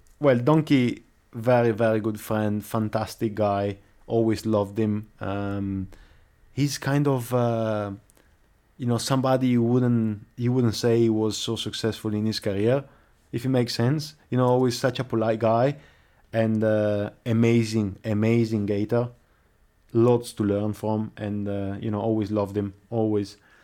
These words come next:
And Scotty, because, um, I always, I, I don't know, I always liked Scotty.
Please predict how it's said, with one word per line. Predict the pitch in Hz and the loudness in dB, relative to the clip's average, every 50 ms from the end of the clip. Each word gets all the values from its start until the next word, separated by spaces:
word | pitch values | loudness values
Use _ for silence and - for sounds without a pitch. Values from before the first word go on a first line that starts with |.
| _ _ _ _ - | _ _ _ _ -2
And | 131 127 131 127 | 0 2 2 0
Scotty, | 123 - - 175 190 185 208 185 | 0 0 2 2 2 2 2 0
because, | 151 135 120 - 139 135 135 123 117 120 | 0 0 2 2 2 2 2 2 0 0
um, | 131 127 127 127 127 127 123 123 123 123 123 120 - - | 2 4 4 4 4 4 4 4 2 0 -2 -6 -6 -2
I | 143 | 2
always, | 151 180 208 233 - - - - | 4 4 4 4 2 0 -4 -4
I, | - 214 - - - | 0 0 0 0 0
I | 233 247 | 0 2
don't | 254 240 | 2 4
know, | 226 240 240 233 - - | 4 4 2 2 2 2
I | 196 208 | 4 4
always | 220 240 247 220 180 - | 4 4 2 0 0 2
liked | 185 185 196 196 - | 2 2 2 0 -4
Scotty. | - - 180 160 - 104 95 92 | -4 -2 -2 0 0 -2 -4 -4